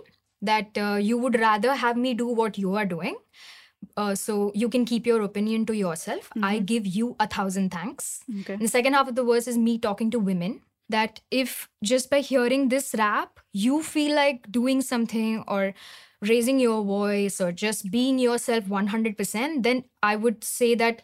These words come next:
Speaker 1: I have become successful in what I'm trying to do. So I'll give myself a thousand thanks.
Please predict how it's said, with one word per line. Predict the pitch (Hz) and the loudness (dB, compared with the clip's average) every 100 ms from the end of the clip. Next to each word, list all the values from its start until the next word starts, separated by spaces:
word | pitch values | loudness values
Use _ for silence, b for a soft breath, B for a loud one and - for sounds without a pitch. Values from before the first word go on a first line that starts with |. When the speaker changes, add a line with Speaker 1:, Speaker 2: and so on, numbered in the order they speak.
| - | -2
Speaker 1:
I | 202 233 | 0 2
have | 240 | 0
become | 220 220 | 0 -2
successful | 214 202 - 170 - 214 | -2 -6 -8 -10 -6 -4
in | 214 202 | 0 0
what | 185 190 | -2 -2
I'm | 196 214 | -2 -2
trying | 202 190 | -2 -2
to | 175 | -4
do. | 175 220 392 B B | -6 -6 -6 B B
So | - | 0
I'll | 220 214 | 2 2
give | 220 | 2
myself | 214 202 185 180 185 185 | 2 2 0 -2 -4 -4
a | |
thousand | 180 175 156 - | -6 -6 -8 -12
thanks. | - - 220 - - - | -12 -12 -12 -12 -12 -12